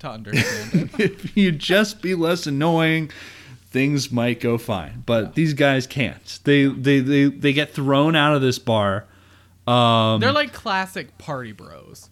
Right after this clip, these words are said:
Speaker 1: Like,
Speaker 2: yeah.
Speaker 1: they're just, like
Speaker 2: They're, they're being loud and aggressive and, like, pissing everybody off. So they get thrown out of this bar.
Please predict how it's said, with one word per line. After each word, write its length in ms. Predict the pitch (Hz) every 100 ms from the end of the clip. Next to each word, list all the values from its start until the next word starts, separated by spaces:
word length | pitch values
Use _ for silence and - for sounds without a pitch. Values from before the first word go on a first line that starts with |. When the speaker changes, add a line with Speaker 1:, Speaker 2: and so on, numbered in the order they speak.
| -
Speaker 1:
Like, 180 | 110 110
Speaker 2:
yeah. 220 | 127 202
Speaker 1:
they're 160 | 165 160
just, 200 | 156 -
like 100 | 143
Speaker 2:
They're, 440 | 147 147 151 - - _ -
they're 140 | 147
being 320 | 139 147 139
loud 380 | 123 123 127 127
and 100 | 123
aggressive 680 | 113 110 104 - 107 107 104
and, 140 | 104
like, 240 | 101 98
pissing 300 | - 107 104 101
everybody 260 | 98 101
off. 240 | 98 98 -
So 100 | 101
they 80 | 113
get 120 | 120
thrown 260 | - 139 143
out 60 |
of 40 | 151
this 140 | 135
bar. 460 | - 120 117 117